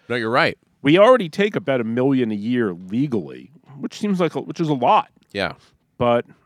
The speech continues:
Speaker 2: no
Speaker 1: Because
Speaker 2: one will say, "Well, that's not enough. That's too much."
Speaker 1: Well, why do you suppose that is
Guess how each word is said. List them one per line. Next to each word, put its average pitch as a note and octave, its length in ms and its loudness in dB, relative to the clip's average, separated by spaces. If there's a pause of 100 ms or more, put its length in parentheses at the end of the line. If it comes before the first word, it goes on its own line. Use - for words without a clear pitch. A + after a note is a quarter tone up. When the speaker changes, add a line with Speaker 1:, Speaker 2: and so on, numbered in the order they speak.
(200)
Speaker 2:
no C3+ 160 0
Speaker 1:
Because F#3 80 6
Speaker 2:
one F3+ 260 -2
will E3 160 -2
say, E3+ 220 0
"Well, B2 120 -2
that's C#3 280 -2
not C3+ 220 0
enough. B2 640 0
That's F#2+ 200 -14
too C#3 220 -6
much." A#2+ 420 -4
Speaker 1:
Well, A2 140 0
why A2+ 180 0
do D3 80 -4
you C#3 100 -8
suppose G#2+ 400 -6
that G2+ 140 -10
is D#2+ 320 -14